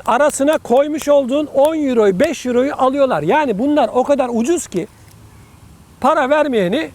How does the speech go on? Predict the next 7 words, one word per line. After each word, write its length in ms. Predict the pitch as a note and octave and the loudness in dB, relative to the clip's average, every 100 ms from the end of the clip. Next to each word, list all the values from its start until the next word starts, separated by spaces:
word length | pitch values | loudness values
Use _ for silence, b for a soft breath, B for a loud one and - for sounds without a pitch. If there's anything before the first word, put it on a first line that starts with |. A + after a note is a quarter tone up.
| - - - - - - | -20 -20 -20 -20 -20 -4
diyorlar 300 | C#4 B3+ A#3 | 0 2 4
arkadaşlar, 580 | A3 G#3 A3 G3+ C#4+ D4 | 2 0 -2 0 0 0
"Geçemezsin." 640 | C4 B3 C4+ C4+ - F3+ - - - - - | -2 -4 -4 -4 -10 -14 -16 -20 -20 -20 -2
Ya 160 | G#3+ | -2
haraç 460 | G#3+ F3 B3 D4+ - | -2 0 0 0 -4
bu, 160 | - C3+ | -8 -2
haraç. 220 | A3 | 0